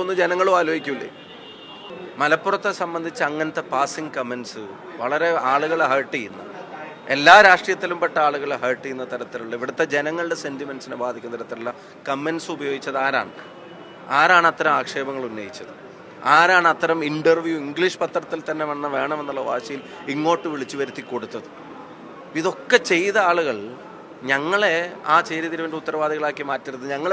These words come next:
പറയുന്നതിൻ്റെ കൗണ്ടർ നെറേറ്റീവാ. മലപ്പുറം അവര് പറയുന്നത് പോലെ അല്ല. ഇവിടെ ജാതി മത വ്യത്യാസങ്ങൾക്കപ്പുറത്തേക്ക് എല്ലാവരും കൂടെ സൗഹാർദ്ദത്തോടെ ജീവിച്ചു പോകുന്നതിൻ്റെ പേരിൽ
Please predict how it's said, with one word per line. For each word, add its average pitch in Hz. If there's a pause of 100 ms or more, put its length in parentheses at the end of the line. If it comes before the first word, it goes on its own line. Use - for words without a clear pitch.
പറയുന്നതിൻ്റെ 185 (100)
കൗണ്ടർ 180
നെറേറ്റീവാ. 165 (680)
മലപ്പുറം 165
അവര് 170
പറയുന്നത് 160
പോലെ 160 (120)
അല്ല. 135 (720)
ഇവിടെ 160
ജാതി 165
മത 170
വ്യത്യാസങ്ങൾക്കപ്പുറത്തേക്ക് 156
എല്ലാവരും 156
കൂടെ 151
സൗഹാർദ്ദത്തോടെ 151 (100)
ജീവിച്ചു 143
പോകുന്നതിൻ്റെ 147
പേരിൽ 143